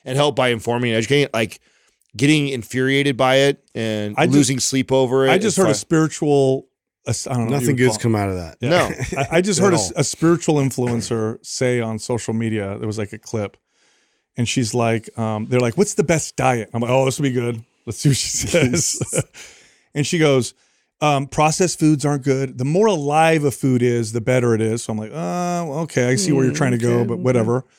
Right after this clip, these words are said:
Speaker 2: Okay, so far right, I guess. And then she goes, "And but the more suffering a food went th-, through,
Speaker 3: <laughs>
Speaker 2: the worse it is to eat." So she's like, "Ultimately, you don't wanna eat animals." And I'm like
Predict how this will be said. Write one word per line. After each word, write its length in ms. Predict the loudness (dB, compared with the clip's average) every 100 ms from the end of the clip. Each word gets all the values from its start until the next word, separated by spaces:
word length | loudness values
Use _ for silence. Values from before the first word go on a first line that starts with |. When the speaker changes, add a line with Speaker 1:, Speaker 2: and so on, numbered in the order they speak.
| _ _ _ _
Speaker 2:
Okay, 200 | -4 -2
so 260 | -2 2 0
far 240 | 2 0
right, 300 | 2 0 0 0
I 60 | 0
guess. 320 | 2 0 -2
And 100 | -4
then 80 | -4
she 140 | -2
goes, 320 | -2 -2 -4 -10 _ _ _ _
"And 200 | -2 -2
but 160 | 0 0
the 80 | 2
more 280 | 2 2 0
suffering 680 | -2 -2 0 0 0 2
a 40 | 0
food 280 | 0 0 0
went 200 | -4 -6
th-, 200 | -8 -8
through, 320 | -12 -10 -10 -6
Speaker 3:
<laughs> 20 |
Speaker 2:
the 440 | 0 0 2 2 4
worse 300 | 2 4 2
it 80 |
is 120 | 0 -2
to 80 | -6
eat." 100 | -6
So 100 | -6
she's 200 | -4 0
like, 140 | -2 2
"Ultimately, 500 | 0 2 -2 0 0
you 100 | 0
don't 140 | -2
wanna 180 | -2 -2
eat 320 | -4 -6 -10 -10 0
animals." 480 | 2 2 0 -8 _ _ _ _ _ _ _ -2
And 100 | 0
I'm 80 | 2
like 260 | 2 0